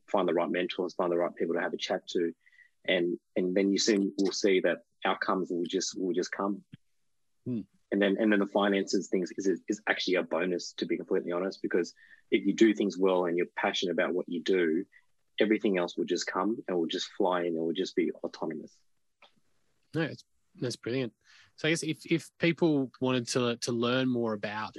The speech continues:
Speaker 2: S and C, um, a final thing before we, we open up to questions,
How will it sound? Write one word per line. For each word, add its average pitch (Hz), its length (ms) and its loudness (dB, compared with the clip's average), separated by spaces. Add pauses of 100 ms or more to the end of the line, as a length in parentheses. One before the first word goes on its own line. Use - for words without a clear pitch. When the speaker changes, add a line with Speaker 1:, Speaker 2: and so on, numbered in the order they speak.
(480)
Speaker 2:
S 123 220 -2
and 107 140 -4
C, 104 440 -2 (340)
um, 107 500 -4
a 113 60 -4
final 120 320 -2
thing 110 240 -2
before 110 260 -4
we, 107 240 -2
we 110 160 -4
open 110 240 -4
up 110 140 -4
to - 80 -12
questions, 107 640 -8